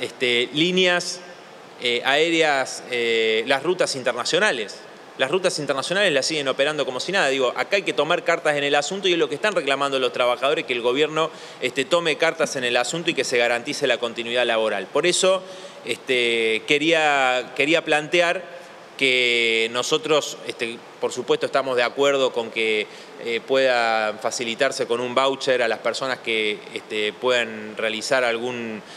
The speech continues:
este, viaje turístico, etcétera, pero no estamos de acuerdo con este trato igualitario a un trabajador, este, de, de, que, que puede recibir un A T P, ¿no? con, este, grandes, este, empresas,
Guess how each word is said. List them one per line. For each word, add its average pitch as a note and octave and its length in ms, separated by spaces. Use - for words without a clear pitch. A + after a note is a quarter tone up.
este, C3+ 240
viaje C3 380
turístico, C#3+ 580
etcétera, F#3 400
pero B2+ 200
no D#3 120
estamos E3+ 320
de D3 40
acuerdo E3+ 300
con C#3 140
este D3 200
trato D#3 380
igualitario E3 840
a B2 100
un C#3+ 120
trabajador, C#3+ 580
este, A2+ 720
de, B2 340
de, A#2 540
que, A#2+ 120
que A#2 140
puede D3+ 140
recibir D3 340
un D3 120
A C#3+ 100
T D3 120
P, F#3 300
¿no? E3+ 300
con, E3 340
este, A#2+ 300
grandes, D3 640
este, A#2+ 420
empresas, E3+ 760